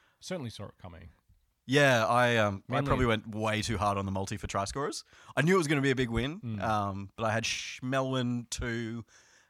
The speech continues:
Speaker 2: and then I had, like,
Speaker 1: That hurt.
Speaker 2: uh, Adam and Kurt and Herbie, and they didn't cross, so
Speaker 1: True.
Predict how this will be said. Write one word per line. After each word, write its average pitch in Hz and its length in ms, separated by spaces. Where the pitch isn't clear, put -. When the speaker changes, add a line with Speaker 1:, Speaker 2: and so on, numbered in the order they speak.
Speaker 2:
and 104 140
then 101 60
I 101 40
had, 98 140
like, 98 220
Speaker 1:
That 92 60
hurt. 95 160
Speaker 2:
uh, 98 320
Adam 101 460
and 95 180
Kurt 90 400
and 87 380
Herbie, 92 540
and 87 260
they 92 100
didn't 87 200
cross, - 400
so - 160
Speaker 1:
True. 87 180